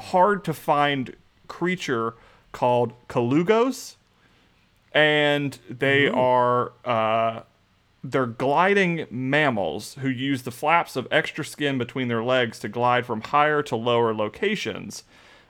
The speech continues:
Speaker 1: Um, and they're kind of from the same family as a flying lemur. However,
Speaker 2: Okay.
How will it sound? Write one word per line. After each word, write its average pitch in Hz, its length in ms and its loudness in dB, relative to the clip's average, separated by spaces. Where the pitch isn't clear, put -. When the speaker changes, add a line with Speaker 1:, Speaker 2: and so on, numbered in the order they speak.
Speaker 1:
Um, 110 600 2
and 123 160 0
they're 123 100 4
kind 156 380 0
of 151 100 2
from 143 300 0
the 127 100 0
same 127 340 -2
family 113 480 -2
as 107 220 -2
a 101 60 -8
flying 107 560 -2
lemur. 131 560 -2
However, 143 640 4
Speaker 2:
Okay. 139 180 -8